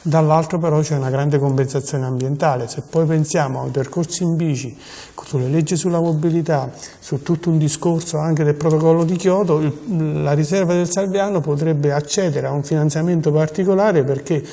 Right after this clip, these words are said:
proprio attraverso la declassificazione della strada significa immettere meno motori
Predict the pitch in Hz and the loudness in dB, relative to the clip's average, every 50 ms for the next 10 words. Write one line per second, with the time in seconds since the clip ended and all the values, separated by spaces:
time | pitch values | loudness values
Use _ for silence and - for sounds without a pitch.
0 | - - - - - - 202 185 180 165 156 170 - 160 160 160 160 147 147 147 | -16 -18 -18 -8 0 2 4 4 4 2 0 0 -2 0 2 2 2 2 0 -2
1 | - 147 139 135 139 135 131 131 - - - - - - - - 156 143 143 143 | -4 -4 -2 -2 -2 -2 -4 -4 -8 -18 -20 -20 -20 -18 -10 -6 -4 -2 -2 0
2 | 135 135 151 185 175 175 180 165 165 - 180 147 175 160 165 160 160 - - 180 | 0 4 4 4 6 6 2 2 0 -2 -2 0 0 2 2 0 0 0 0 0
3 | 160 151 156 156 165 180 185 - - 175 160 160 170 185 156 147 160 160 147 160 | 2 2 2 2 2 0 0 -2 -2 -2 0 0 2 0 0 0 0 0 2 2
4 | 151 156 165 175 180 196 202 202 185 165 - - - 151 135 139 139 143 156 170 | 2 4 4 4 4 4 6 4 2 2 0 -4 -4 -2 -2 0 2 2 2 2
5 | 185 196 214 202 175 160 156 156 170 196 165 190 175 175 190 190 208 214 214 | 2 2 2 2 2 2 2 2 2 0 2 2 2 2 2 2 0 -2 -4